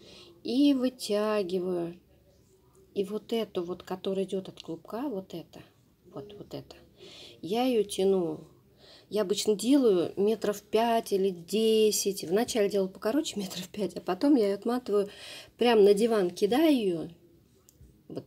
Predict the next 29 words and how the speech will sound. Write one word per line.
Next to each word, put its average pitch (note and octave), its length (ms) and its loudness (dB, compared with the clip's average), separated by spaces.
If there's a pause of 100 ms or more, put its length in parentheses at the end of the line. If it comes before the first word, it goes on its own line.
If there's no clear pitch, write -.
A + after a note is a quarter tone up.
так, C4 380 2
потом F3+ 320 -2
в G3+ 80 -4
эту C#4 320 2
сторону, G#3 580 -2
потом F#3 320 -4
сюда A3 580 0
метра A#3+ 320 0
два, G#3+ 380 -6
сюда A#3 600 -2
метра A3 380 -2
два. G3 380 -6 (440)
Вот G3 140 -2
такими G#3 360 2
отрезками F#3+ 520 -2
кидаю A3+ 400 2
её A#3+ 140 2
по - 120 0
дивану. F#3 520 0
Встаю, A3 600 -2 (200)
я F#3+ 120 0
это F#3 140 -6
стоя F3 280 0
делаю. D3+ 360 -6 (720)
И F3+ 100 -2
много-много A#3 720 6
сразу F3+ 400 0
себе C#3+ 320 -8
делаю. G#3 640 2